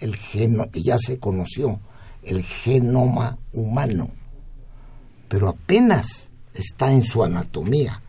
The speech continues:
no en su función. Pero vamos avanzando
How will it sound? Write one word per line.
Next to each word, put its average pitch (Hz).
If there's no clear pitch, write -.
no 117
en 185
su 165
función. 110
Pero 90
vamos -
avanzando 139